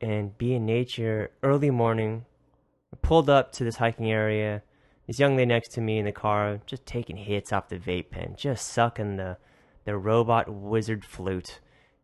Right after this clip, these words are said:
Just, just taking the old robot dick to the mouth, taking a couple of hits. She went off in her merry way. I was like, "That's a good idea. I don't have a, I don't have a vape pen with me." But, um, the hike itself was nice.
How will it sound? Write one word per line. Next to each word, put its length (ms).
Just, 340
just 260
taking 320
the 100
old 240
robot 380
dick 200
to 100
the 100
mouth, 360
taking 300
a 60
couple 320
of 60
hits. 440
She 260
went 120
off 180
in 60
her 60
merry 320
way. 220
I 40
was 100
like, 80
"That's 140
a 40
good 140
idea. 440
I 80
don't 140
have 240
a, 140
I 140
don't 160
have 260
a 80
vape 200
pen 240
with 220
me." 260
But, 520
um, 640
the 60
hike 260
itself 280
was 160
nice. 540